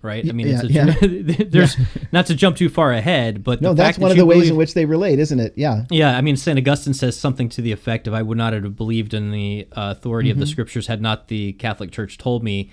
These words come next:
Speaker 1: that they should be trusted as authoritative," or something like that, uh,
Speaker 2: That's
Speaker 1: Augustine
Speaker 2: right.
Speaker 1: says.
Speaker 2: That's right.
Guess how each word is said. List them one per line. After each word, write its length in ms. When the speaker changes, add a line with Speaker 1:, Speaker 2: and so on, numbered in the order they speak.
Speaker 1:
that 160
they 140
should 260
be 380
trusted 360
as 120
authoritative," 580
or 80
something 300
like 280
that, 260
uh, 140
Speaker 2:
That's 180
Speaker 1:
Augustine 240
Speaker 2:
right. 80
Speaker 1:
says. 100
Speaker 2:
That's 200
right. 220